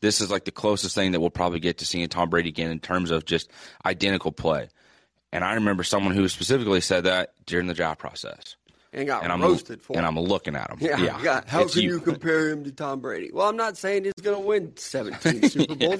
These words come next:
Speaker 2: but I'm saying their play type is very, very similar. I did, I took some heat on that one.
Speaker 1: You did.
Speaker 2: But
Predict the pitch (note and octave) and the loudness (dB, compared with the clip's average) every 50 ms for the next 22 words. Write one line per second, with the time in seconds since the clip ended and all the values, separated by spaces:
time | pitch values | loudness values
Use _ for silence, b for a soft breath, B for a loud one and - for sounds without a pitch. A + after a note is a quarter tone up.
0 | - F3 F3+ F3+ F3+ - G#3+ G3+ G3+ F#3+ F#3 F3+ - - F#3 F3+ F3+ F3+ - - | 0 -2 -2 -2 -4 -2 -2 0 0 0 -2 -2 0 2 2 2 2 0 -2 -6
1 | D3 C#3 - D3 E3 C3 C#3+ D#3 D#3 C#3+ C3 C#3 C#3+ B B B B B B B | -6 -6 -6 -10 -8 -4 -2 0 2 2 0 0 -2 B B B B B B B
2 | B - B2 B2+ C#3+ C#3+ D3 D3 C3+ A#2+ - - C3+ A#2 G#2+ G2+ - - B2 C3+ | B -12 -4 0 2 4 4 4 2 0 -4 -6 -8 -8 -8 -8 -4 0 0 0
3 | A2+ A2 - - - C3 C#3+ C3+ - B2 A2 - - - A2 B2 C#3 C3+ - - | 0 -2 -4 0 0 0 0 0 -4 -8 -10 -10 -12 -10 -6 -4 -2 -2 -2 -4
4 | - - - A#2 G#2 - - - - - E2 E2+ E2 D#2 D#2 A1+ G1+ G1+ - _ | -6 -6 -6 -6 -6 -6 -8 -10 -8 -4 0 0 2 4 2 2 2 -2 -6 _
5 | _ _ _ - C3 A2+ G#2+ G2 - _ | _ _ _ -4 -2 -2 -2 -2 -4 _